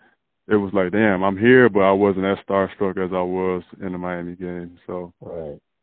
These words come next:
Speaker 1: yeah, it's just, I, I got all that out the way the first game. After that, it was like, oh, damn, I'm with Paul George. Oh, I'm with, with Kawhi Leonard. Oh, damn, I'm with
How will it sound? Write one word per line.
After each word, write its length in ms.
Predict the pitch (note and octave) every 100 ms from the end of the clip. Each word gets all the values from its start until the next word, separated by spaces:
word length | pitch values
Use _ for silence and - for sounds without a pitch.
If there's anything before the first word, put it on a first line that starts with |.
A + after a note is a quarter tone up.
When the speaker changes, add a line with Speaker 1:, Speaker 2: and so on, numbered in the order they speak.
| _
Speaker 1:
yeah, 320 | - F#2 F2+ F2+
it's 100 | E2+
just, 120 | F2+ -
I, 240 | F#2 F#2+
I 220 | G#2 A2+ A2
got 160 | G#2+
all 100 | G#2
that 100 | G2+ G2
out 140 | F#2
the 80 | G2
way 160 | G2
the 120 | F#2+ F#2
first 240 | G2 F#2
game. 360 | G2 F#2 F2+ F2 G2+
After 220 | G2+ G#2+
that, 260 | A2 G#2
it 40 | G2+
was 100 | F#2+
like, 100 | F2+
oh, 180 | G2 F2+
damn, 220 | F#2+ F#2
I'm 140 | F#2+
with 100 | F#2
Paul 280 | - G2 F#2
George. 440 | F#2+ F#2+ F2+ E2+ -
Oh, 180 | F#2+ F#2
I'm 180 | F#2 F#2
with, 120 | - _ F#2+
with 120 | F#2+
Kawhi 300 | G2+ F#2+ F#2
Leonard. 280 | F#2+ E2+ E2
Oh, 300 | F#2 F2+ E2+
damn, 260 | E2+ F2+ F2
I'm 120 | F#2
with 160 | F2